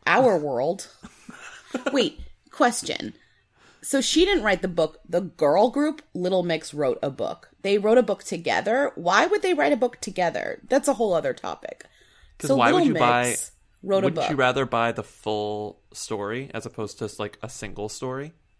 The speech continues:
Speaker 1: No. I don't know why, but I don't know what, what's the story?
Speaker 2: All you need to know is that she revealed in the book that Zayn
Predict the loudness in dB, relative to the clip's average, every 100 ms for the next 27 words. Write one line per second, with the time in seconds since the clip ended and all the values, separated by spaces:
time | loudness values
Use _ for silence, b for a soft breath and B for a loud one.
0 | _ -10 -6 -2 -2 -4 -8 -16 -6 2
1 | 4 4 2 2 0 -2 -8 -8 -2 -2
2 | 0 0 2 2 -2 -2 -4 -2 -6 -4
3 | -2 -2 -2 -6 -8 -16 _ _ 4 4
4 | 4 -2 -4 -4 -2 0 0 -2 -4 -4
5 | -2 -2 -4 -10 _ _ _ _ _ _
6 | _ -12 -6 -4 -4 -4 -4 -4 -6 -10
7 | _ _ -8 -6 -6 -6 -6 -8 _ _
8 | _ _ _ -10 -8 -4 -2 -2 -6